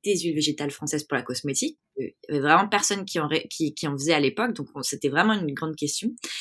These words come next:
Et là, on a pu tester des huiles exceptionnelles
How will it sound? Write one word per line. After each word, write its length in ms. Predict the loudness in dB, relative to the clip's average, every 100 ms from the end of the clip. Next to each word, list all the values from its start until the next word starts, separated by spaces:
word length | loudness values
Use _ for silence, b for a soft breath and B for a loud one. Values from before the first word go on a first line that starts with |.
| B B B B
Et 100 | 6
là, 200 | 6 6
on 20 |
a 80 | 2
pu 140 | -2
tester 260 | -2 0 2
des 160 | 2 0
huiles 440 | 0 0 0 0
exceptionnelles 760 | 0 -2 -2 -2 0 0 0